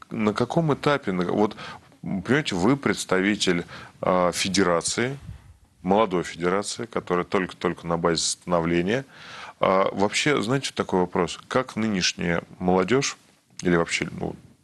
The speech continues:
не, не молодежь, все, а, как относятся к еще одной федерации? Понятно, что дело, что люди за спорт, но двадцать первый век,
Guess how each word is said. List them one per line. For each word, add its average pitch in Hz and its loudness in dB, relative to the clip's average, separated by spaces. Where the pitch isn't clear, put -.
не, 90 2
не 85 -2
молодежь, 78 -4
все, 80 0
а, 87 2
как 135 0
относятся 127 0
к 104 0
еще 113 2
одной 95 0
федерации? 85 -2
Понятно, 120 2
что - -2
дело, 92 6
что - -2
люди 95 6
за 87 6
спорт, - 0
но 98 2
двадцать 92 2
первый 92 2
век, 139 0